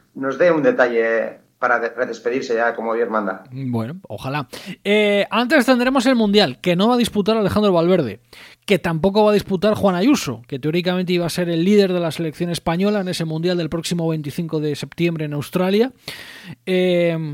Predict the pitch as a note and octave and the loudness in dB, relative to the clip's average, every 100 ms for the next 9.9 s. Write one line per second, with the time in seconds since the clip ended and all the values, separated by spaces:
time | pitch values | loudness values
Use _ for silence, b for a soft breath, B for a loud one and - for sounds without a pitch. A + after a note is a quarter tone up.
0 | D3 D#3 - - E3+ F#3+ F3+ G3 G#3+ G#3+ | -10 -14 -18 -14 -4 2 4 6 4 0
1 | F3+ - - F3 E3+ F#3+ F#3+ F#3+ F#3 E3+ | -4 -6 -2 0 2 2 2 2 2 0
2 | F#3 F#3+ F#3 F3 F3 F3 F3+ F3 F3 F#3+ | 2 2 0 0 -2 0 0 0 2 2
3 | - F#3 F3+ D#3 F3+ G3 G3 G#3 G#3 F3 | 2 -2 0 2 4 6 4 0 0 -2
4 | D3+ D#3+ D3+ D3 - F3+ F3 F3 F#3 F3 | -4 -4 -4 -4 0 0 2 2 2 0
5 | F3+ F3+ D#3+ E3+ F#3 E3 D#3+ D3+ D3 F3 | -2 -2 0 0 0 -2 -4 -6 -4 -4
6 | E3+ F3+ F3 F#3 F3+ E3 D3+ E3+ - E3+ | -4 -4 -2 0 -2 -2 -2 -4 -2 -4
7 | E3 D#3+ E3 D#3 F3 F3 E3+ E3 D#3+ E3+ | -4 -6 -4 -2 0 0 -4 -4 -4 0
8 | F#3+ F#3 D#3 - D#3 D#3+ - E3 E3 D#3 | 0 0 -4 -4 -6 -6 -8 -6 -6 -4
9 | E3 D#3+ D3+ D#3 E3 G3+ A3+ A3+ | -4 -4 -4 -4 0 4 4 4